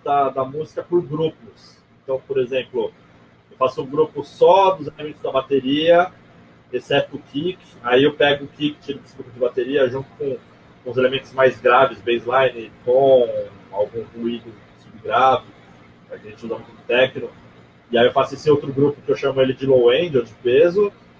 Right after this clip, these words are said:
aí, dependendo da quantidade de synths, eu, eu corto os synths em, em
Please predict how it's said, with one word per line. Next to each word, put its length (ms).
aí, 380
dependendo 400
da 120
quantidade 480
de 120
synths, 420
eu, 160
eu 100
corto 320
os 60
synths 400
em, 120
em 40